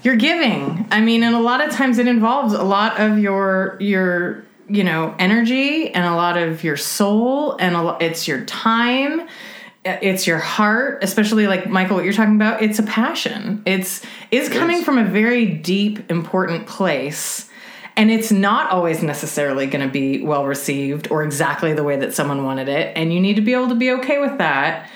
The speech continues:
Speaker 1: And so, you know, talking about giving and talking about community, there has to be a certain level of, of self-care and being okay with the fact that it might not be perfect in exactly the way that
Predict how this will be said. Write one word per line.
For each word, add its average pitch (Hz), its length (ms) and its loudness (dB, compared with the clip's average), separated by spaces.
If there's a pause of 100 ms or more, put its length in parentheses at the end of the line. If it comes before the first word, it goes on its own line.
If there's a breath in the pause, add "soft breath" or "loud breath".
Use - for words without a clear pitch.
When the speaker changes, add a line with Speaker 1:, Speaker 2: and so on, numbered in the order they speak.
(240 loud breath)
Speaker 1:
And 202 140 4
so, 208 440 2 (100)
you 214 140 4
know, 185 120 2
talking 190 400 2
about 185 220 2
giving 175 320 2
and 165 80 -2
talking 165 320 0
about 160 220 0
community, 175 720 2 (540 loud breath)
there 190 240 2
has 202 300 0
to 220 40 2
be 196 120 2
a 180 60 2
certain 180 360 0
level 165 360 0
of, 151 380 -2 (120)
of 147 440 -4
self-care 151 1000 -2
and 139 560 -2 (1800 loud breath)
being 185 260 4
okay 240 460 0
with 196 180 0
the 175 100 -2
fact 135 560 -2
that 135 580 0
it 160 140 0
might 156 200 0
not 139 180 0
be 156 80 -2
perfect 139 540 -4
in 143 160 -6
exactly 135 500 -4
the 131 120 -4
way 131 220 -2
that 123 360 -4